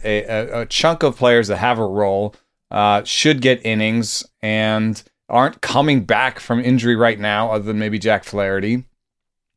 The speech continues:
and, and Sonny Gray, but, like, you know, should get over a hundred innings. It's not, it's not a group, because if you start going beyond this group, you start being like, "Whoa,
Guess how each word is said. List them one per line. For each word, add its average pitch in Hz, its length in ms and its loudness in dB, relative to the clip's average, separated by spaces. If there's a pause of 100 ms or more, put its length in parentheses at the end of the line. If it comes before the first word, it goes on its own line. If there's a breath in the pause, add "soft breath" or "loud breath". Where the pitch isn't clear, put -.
(160)
and, 117 260 -2
and 113 160 -4
Sonny 117 240 2
Gray, 104 360 2
but, 135 200 0
like, 156 240 2
you 196 80 2
know, 135 220 4 (240 soft breath)
should 175 260 0
get 160 140 4
over 131 280 4
a 117 60 4
hundred 110 460 0
innings. 92 400 -6
It's 123 220 -4
not, 143 240 2
it's 120 180 -4
not 143 320 2
a 120 80 0
group, 120 400 0
because 123 320 -2
if 107 100 -4
you 110 80 0
start 156 300 2
going 120 340 2
beyond 120 480 4
this 101 200 -2
group, 67 360 -12 (300)
you 104 140 -4
start 113 320 2
being 107 240 0
like, 95 280 -2
"Whoa, 104 540 2